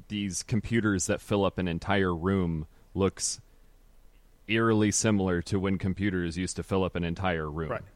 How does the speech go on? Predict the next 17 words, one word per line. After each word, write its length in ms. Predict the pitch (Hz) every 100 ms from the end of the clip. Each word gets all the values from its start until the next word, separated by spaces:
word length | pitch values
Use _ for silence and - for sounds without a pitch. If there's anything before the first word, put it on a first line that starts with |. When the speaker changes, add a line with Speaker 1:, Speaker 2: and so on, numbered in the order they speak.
| -
Speaker 1:
Like, 200 | 92 95
it's 180 | 107 131
not 180 | 117
gonna 200 | - 107
be, 420 | 87 104 101 90 85 - - - - - - -
if 140 | 110 -
they 140 | 147
can 280 | 151 165 147
figure 400 | 127 143 120 113
out 320 | 101 98 95
deep 260 | - 117 -
learning 560 | 101 117 120 120 120 123 - - - - - - - -
and 180 | 90 -
A 240 | 110 120
I 440 | 98 104 113 113 113 - - - -
very 400 | 85 104 113 117
well 480 | 95 95 110 123